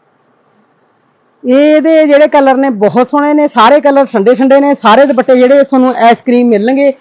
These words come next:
ਇਹਦੇ ਵਿੱਚ ਵੀ ਤੁਹਾਨੂੰ ਜਿਹੜੇ ਕਲਰ ਨੇ, ਇੱਦਾਂ ਮੈਂ ਤੁਹਾਨੂੰ ਦਿਖਾਉਣੀ ਆ, ਇਹਦੇ ਵਿੱਚ ਪੰਜ ਕਲਰ ਮਿਲਣਗੇ ਤੁਹਾਨੂੰ, ਪੰਜੇ ਕਲਰ ਜਿਹੜੇ ਪੂਰੇ ਸਿਲੈਕਟਡ ਹੋਣਗੇ।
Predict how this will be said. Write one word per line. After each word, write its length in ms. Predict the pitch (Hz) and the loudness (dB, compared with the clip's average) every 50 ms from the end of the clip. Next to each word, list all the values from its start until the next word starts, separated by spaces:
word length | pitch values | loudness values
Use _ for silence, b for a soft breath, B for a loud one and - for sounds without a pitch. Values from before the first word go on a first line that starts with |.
| _ _ _ | _ _ _
ਇਹਦੇ 240 | 240 247 254 311 311 | 0 0 2 2 0
ਵਿੱਚ 200 | 302 311 - - | 0 0 -2 -2
ਵੀ 100 | 269 320 | -4 -4
ਤੁਹਾਨੂੰ 320 | - - 277 269 269 269 262 | -2 0 0 0 2 2 2
ਜਿਹੜੇ 440 | 262 262 277 302 302 302 302 294 | 2 2 2 2 2 2 0 0
ਕਲਰ 400 | 285 - 277 262 254 254 269 262 | -2 -2 -2 -2 0 0 -2 -2
ਨੇ, 180 | 269 269 269 269 | -2 -4 -4 -4
ਇੱਦਾਂ 200 | 254 214 277 269 | -4 -2 -4 -4
ਮੈਂ 100 | 269 262 | -4 -4
ਤੁਹਾਨੂੰ 200 | 190 277 277 285 | -4 -4 -4 -4
ਦਿਖਾਉਣੀ 420 | 262 285 240 311 302 277 277 262 | -8 -4 -4 -4 -2 -2 -4 -4
ਆ, 60 | 262 269 | -2 -4
ਇਹਦੇ 180 | 277 277 311 | -4 -4 -4
ਵਿੱਚ 260 | 285 294 208 285 277 269 - b b b b b - | -8 -8 -6 -6 -8 -8 -8 b b b b b -4
ਪੰਜ 240 | 269 254 254 240 | -2 -2 -2 -4
ਕਲਰ 320 | 262 262 262 269 262 262 262 | -4 -4 -4 -4 -2 -4 -2
ਮਿਲਣਗੇ 420 | 262 247 220 220 247 269 285 294 | -2 -2 -2 -2 -2 0 -2 -2
ਤੁਹਾਨੂੰ, 240 | 285 277 277 277 269 | 0 0 -2 -2 0
ਪੰਜੇ 340 | 214 262 247 247 254 294 302 | 0 -2 -2 0 0 0 0
ਕਲਰ 280 | - 294 285 277 269 | 0 0 0 0 0
ਜਿਹੜੇ 220 | 262 262 262 302 311 | 2 0 0 0 -2
ਪੂਰੇ 400 | - - 285 285 330 330 330 294 - b b b b b | -2 -2 -2 0 0 0 0 -2 -4 b b b b b
ਸਿਲੈਕਟਡ 460 | _ - 240 240 240 226 - 254 269 | _ 0 2 2 2 0 -2 -2 0
ਹੋਣਗੇ। 440 | 269 262 254 269 294 285 302 294 277 | 0 2 2 2 0 0 0 0 -2